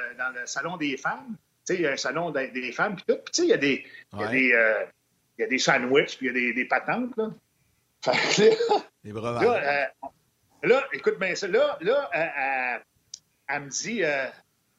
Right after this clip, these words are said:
Speaker 1: en revenant, quand je sors de la game, puis je m'en vais là, là, elle me dit, « C'est qui cette madame-là ? »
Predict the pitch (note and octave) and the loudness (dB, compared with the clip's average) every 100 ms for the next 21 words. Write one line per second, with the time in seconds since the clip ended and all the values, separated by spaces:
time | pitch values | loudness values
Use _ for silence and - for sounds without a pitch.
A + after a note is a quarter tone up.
0 | A#2+ A#2+ C3+ C3 F#3 F3+ D3+ F3 D#3+ C3 | -14 -8 -8 -6 -6 -4 -2 0 0 -2
1 | D#3+ A3 - C#3 C3 C3+ B2 F3+ F3+ B2 | -2 -4 -8 -6 -4 -4 -2 -2 -4 -10
2 | A#2+ G#3 F#3 A#2 - - C#3 - E4+ - | -4 -2 -2 -4 -8 -10 -8 -4 -4 -4
3 | B2 A#2+ A2 G#2+ A#2 | -2 -2 -2 -4 -2